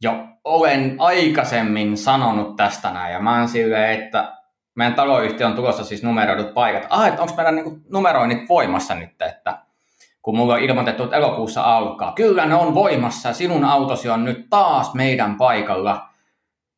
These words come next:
Ja mä oon silleen, että okei, että en oo tiennyt tätä. Tietenkin siirrän sen auton ja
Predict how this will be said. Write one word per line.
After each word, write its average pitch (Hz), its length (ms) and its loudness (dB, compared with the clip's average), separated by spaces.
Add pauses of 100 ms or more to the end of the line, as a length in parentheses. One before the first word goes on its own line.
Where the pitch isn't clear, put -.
(400)
Ja 117 60 -4
mä 123 100 -2
oon 123 100 -2
silleen, 123 200 -2
että 127 120 -8
okei, 135 460 0
että 107 240 -2
en 117 140 4
oo 120 140 4
tiennyt 117 260 -2
tätä. 107 200 -2
Tietenkin 117 380 0
siirrän 117 440 0
sen 113 140 -4
auton 104 460 2
ja 92 160 -4